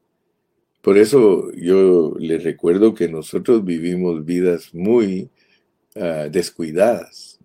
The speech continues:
fuera de onda, hermano. Estamos fuera de onda. Hacemos las cosas como robots, nos movemos como zombies. Nos hemos acostumbrado tanto a lo físico que nosotros solo actuamos,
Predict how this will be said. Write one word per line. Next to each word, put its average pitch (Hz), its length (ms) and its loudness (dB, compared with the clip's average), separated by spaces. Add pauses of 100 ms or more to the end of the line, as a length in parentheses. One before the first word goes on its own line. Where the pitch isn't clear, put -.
(600)
fuera 117 380 4
de 87 100 0
onda, 98 460 0
hermano. 87 320 -12 (360)
Estamos 110 480 -2
fuera 101 320 4
de 80 120 -6
onda. 101 400 -8 (280)
Hacemos 107 440 2
las 90 180 0
cosas 104 340 0
como 85 300 -4
robots, 80 680 0
nos 87 240 -4
movemos 101 520 -2
como 76 300 -8
zombies. 107 760 -4 (760)
Nos 92 280 -6
hemos 139 260 4
acostumbrado 92 880 2
tanto 101 500 0
a - 20 -2
lo 76 160 -6
físico 139 600 -4
que 104 120 0
nosotros 101 520 -2
solo 101 260 2
actuamos, - 840 -6